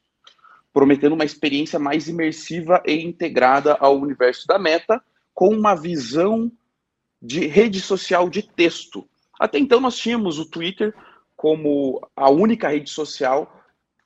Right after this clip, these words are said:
pelo menos aqui, efetiva no Brasil. Nos Estados Unidos a gente tem o Reddit e outras redes que, que também se comportam como fóruns e redes sociais de texto,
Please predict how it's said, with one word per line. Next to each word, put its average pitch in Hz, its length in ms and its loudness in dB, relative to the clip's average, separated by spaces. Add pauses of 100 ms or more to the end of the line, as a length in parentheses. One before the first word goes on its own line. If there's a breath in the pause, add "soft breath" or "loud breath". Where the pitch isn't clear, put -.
(180)
pelo 139 160 0
menos 135 300 -2
aqui, 139 480 -6
efetiva 139 340 -6
no 131 120 -4
Brasil. 107 320 -4
Nos 131 120 -4
Estados 113 220 -4
Unidos 131 240 -4
a - 20 -2
gente 113 220 -8
tem 117 160 -6
o 95 40 -6
Reddit 120 600 2
e - 20 2
outras 123 360 -2
redes 131 320 -2
que, 113 260 -6 (340 loud breath)
que - 80 -16
também 123 480 0 (280)
se - 120 -16
comportam 131 460 4
como 120 240 -6
fóruns 131 800 2
e 123 80 -8
redes 123 200 -8
sociais 127 280 -4
de - 100 -14
texto, 156 440 -8